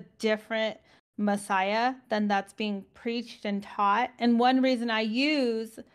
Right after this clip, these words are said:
now the name, say, Yeshua, is because I know a lot of, um, yoga instructors, uh, women who are in witchcraft and different other ideologies and things that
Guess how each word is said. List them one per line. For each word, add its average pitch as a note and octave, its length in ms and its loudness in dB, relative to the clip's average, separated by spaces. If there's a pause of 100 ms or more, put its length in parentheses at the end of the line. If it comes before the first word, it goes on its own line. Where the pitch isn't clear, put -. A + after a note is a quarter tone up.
(360)
now G3+ 500 0
the G#3 120 -4
name, G3+ 460 -4
say, F#3 420 -6
Yeshua, G3 640 -4
is G#3 100 -10
because G#3 760 -8 (520)
I G#3+ 160 2
know A#3 400 4
a A#3+ 120 4
lot A3+ 460 2 (120)
of, G#3+ 500 -2
um, G#3 580 -4 (680)
yoga G#3+ 480 4
instructors, A#3 960 -2 (120)
uh, F3+ 280 -4 (460)
women A3 400 0
who A3 140 0
are G3+ 140 4
in G3 180 -2
witchcraft A3 680 -2
and F#3 200 -8
different G#3 480 -4 (140)
other G3+ 300 2
ideologies G3+ 800 2
and G#3+ 140 -2
things A3 240 -2
that G#3 240 0